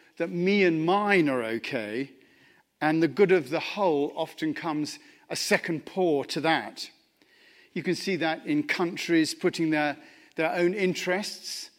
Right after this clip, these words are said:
above the interests of everybody else, in, in world leaders putting their own interests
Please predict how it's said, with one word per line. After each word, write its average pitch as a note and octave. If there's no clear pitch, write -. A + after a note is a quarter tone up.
above D3
the E3
interests D#3+
of D3+
everybody D3+
else, D#3+
in, C#3+
in C#3+
world E3
leaders E3+
putting D3+
their D3
own D#3
interests -